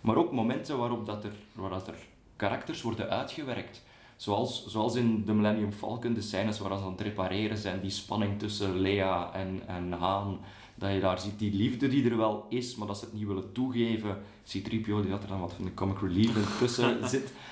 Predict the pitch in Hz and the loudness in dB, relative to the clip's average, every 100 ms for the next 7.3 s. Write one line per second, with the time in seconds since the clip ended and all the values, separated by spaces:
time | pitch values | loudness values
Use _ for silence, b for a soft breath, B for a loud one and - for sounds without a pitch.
0 | B B 135 135 135 165 - 160 147 127 | B B 2 4 4 0 0 2 2 2
1 | 113 123 123 123 127 147 131 127 117 113 | -6 -6 -2 -2 -4 -8 -6 -2 0 0
2 | 101 104 104 104 104 120 123 120 123 127 | -2 -6 -6 -6 -4 -6 -4 -4 -4 -4
3 | - 101 101 - B B B B 90 95 | -2 0 -2 -4 B B B B 4 4
4 | - - - 90 143 139 - 123 110 117 | 0 -12 -14 2 2 4 2 2 2 0
5 | - 127 127 120 107 - - 101 95 90 | -2 0 0 0 -4 -10 -6 -2 -2 -2
6 | 87 - 92 113 113 110 - 98 - - | -2 -2 2 2 0 -2 -6 -8 -8 -8
7 | 107 104 | -6 -4